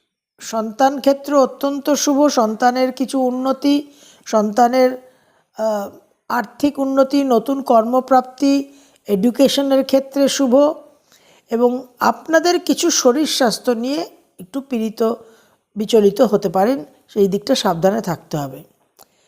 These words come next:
কুড়ি, একুশ আর বাইশ, বিশেষভাবে বৈষয়িক ক্ষেত্রে কিছু উন্নতি হওয়ার সম্ভাবনা, আকস্মিক অপ্রত্যাশিত স্পেকুলেশন থেকেও কিছু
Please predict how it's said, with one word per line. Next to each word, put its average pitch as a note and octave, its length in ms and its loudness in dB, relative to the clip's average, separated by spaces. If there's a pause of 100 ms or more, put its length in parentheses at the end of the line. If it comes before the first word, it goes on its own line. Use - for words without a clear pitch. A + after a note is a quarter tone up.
(460)
কুড়ি, F4 380 4
একুশ D#4+ 380 2
আর D#4+ 160 2
বাইশ, C4 680 0 (640)
বিশেষভাবে C#4+ 1120 0 (480)
বৈষয়িক D#4 680 2
ক্ষেত্রে D#4+ 440 -2
কিছু D4+ 340 -2
উন্নতি A#3+ 480 0
হওয়ার B3+ 260 4
সম্ভাবনা, B3 760 0 (580)
আকস্মিক E4+ 720 0
অপ্রত্যাশিত D4+ 920 -2
স্পেকুলেশন D#4 1000 0
থেকেও C#4 340 0
কিছু C#4 380 -4